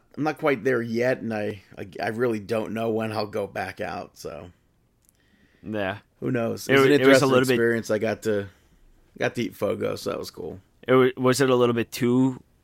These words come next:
Speaker 2: uh, weird for you?
Speaker 1: I, I, I mean, like, when I was sitting there at the table when I first got there, I was like, my arms are at my side. Like, I don't know what to do. Like, I didn't take my mask off until after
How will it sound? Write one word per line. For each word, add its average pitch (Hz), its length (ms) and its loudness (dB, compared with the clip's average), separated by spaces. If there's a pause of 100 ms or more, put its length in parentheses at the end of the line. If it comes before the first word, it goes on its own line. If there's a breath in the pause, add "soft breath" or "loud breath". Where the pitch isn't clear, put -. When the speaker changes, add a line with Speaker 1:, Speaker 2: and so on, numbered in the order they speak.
(240)
Speaker 2:
uh, 127 320 2
weird 143 320 4
for - 120 -2
you? 160 280 4 (2250)
Speaker 1:
I, - 120 -6 (240)
I, - 680 -12 (280)
I 131 100 -2
mean, 165 200 4
like, 160 160 8
when 151 140 8
I 156 100 10
was 185 180 8
sitting 202 300 4
there 120 200 2
at 117 60 -2
the 107 80 -6
table 127 340 4
when 113 100 0
I 104 60 -2
first 123 280 0
got 117 240 2
there, 104 160 0
I 101 60 -2
was 101 180 -4
like, 110 260 0 (300 soft breath)
my 123 260 4
arms 127 380 2
are 131 80 2
at 120 100 2
my 113 180 -2
side. 104 540 -2
Like, 110 140 -4
I 113 80 0
don't 123 140 -2
know 120 140 -4
what 117 320 -4
to 117 80 -12
do. 117 300 -4
Like, 104 360 -8
I 113 100 -2
didn't 123 200 -6
take 117 220 -6
my 104 160 -6
mask 101 440 -6
off 117 260 -2
until 107 400 -8
after 113 680 -6